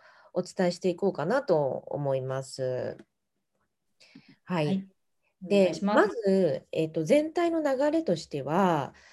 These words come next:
Speaker 1: えー、新しい体制とか考え方。まあ、これらは今まで通り、今後もね、世の中にどんどん浸透していくはずです。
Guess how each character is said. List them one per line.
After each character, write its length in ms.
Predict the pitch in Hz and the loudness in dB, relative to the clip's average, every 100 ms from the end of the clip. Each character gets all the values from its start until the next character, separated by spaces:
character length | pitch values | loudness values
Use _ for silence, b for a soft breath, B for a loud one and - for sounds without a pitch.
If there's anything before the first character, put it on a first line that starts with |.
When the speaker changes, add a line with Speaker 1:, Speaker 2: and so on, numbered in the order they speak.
| b b b _ | b b b _
Speaker 1:
え 420 | 160 151 156 147 - | -6 -4 -2 -4 -6
ー、 100 | 185 | -2
新 220 | 277 294 | 0 0
し 100 | 294 277 | 0 -2
い 80 | 170 | 0
体 240 | 185 175 | 0 0
制 340 | 175 180 165 165 | 0 2 2 2
と 160 | 165 | -4
か 640 | 156 180 220 208 156 135 - _ _ _ | -2 0 2 4 2 -2 -10 _ _ _
考 240 | 214 185 175 165 | 2 2 2 0
え 100 | 160 | 0
方。 480 | 160 156 135 123 - _ - | -2 -4 -2 -4 -6 _ -8
ま 80 | - | -2
あ、 40 | |
こ 100 | 262 | 4
れ 140 | 302 | 4
ら 100 | 359 | 4
は 120 | 247 160 | 4 4
今 160 | 185 | 4
ま 160 | 208 226 | 2 2
で 120 | 233 | 2
通 240 | 208 233 165 | 4 4 4
り、 440 | 185 208 175 151 b b | 2 4 2 0 b b
今 180 | - 226 | -2 0
後 140 | 226 | 0
も 160 | 220 226 | 0 0
ね、 280 | 226 262 320 - | 0 -2 -6 -4
世 140 | 190 | -2
の 120 | 196 | 0
中 260 | 196 190 147 | 0 -2 -4
に 180 | 147 143 | -4 0
ど 140 | 240 | 0
ん 100 | 269 | 2
ど 100 | 196 | 2
ん 60 | 170 | 2
浸 320 | - 180 165 | 0 -4 -2
透 180 | 170 160 | -2 -4
し 120 | - | -4
て 180 | 165 156 | -2 -2
い 100 | 156 | -2
く 280 | 160 156 151 | -2 -2 -2
は 160 | 190 | -4
ず 100 | 143 | -2
で 140 | 147 147 | -4 -4
す。 340 | 143 131 - | -4 -6 -8